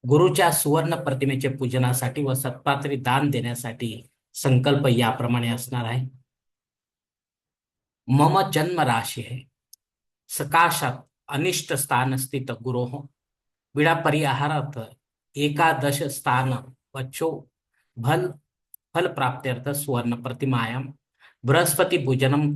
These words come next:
तत्प्रीतिकरम दानम च करिष्ये." आता अमुक या ठिकाणी दिलेले, त्या ठिकाणी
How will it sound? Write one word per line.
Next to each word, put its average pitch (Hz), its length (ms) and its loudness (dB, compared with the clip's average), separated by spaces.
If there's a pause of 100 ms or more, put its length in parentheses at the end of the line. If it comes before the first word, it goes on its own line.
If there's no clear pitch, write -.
तत्प्रीतिकरम 123 840 -4 (2500)
दानम 131 500 4
च 170 80 -4 (120)
करिष्ये." 117 500 -4 (340)
आता 131 220 -6
अमुक 147 340 -2
या 127 240 0
ठिकाणी 123 340 -2
दिलेले, 120 360 -4
त्या 135 220 -4
ठिकाणी 147 540 -6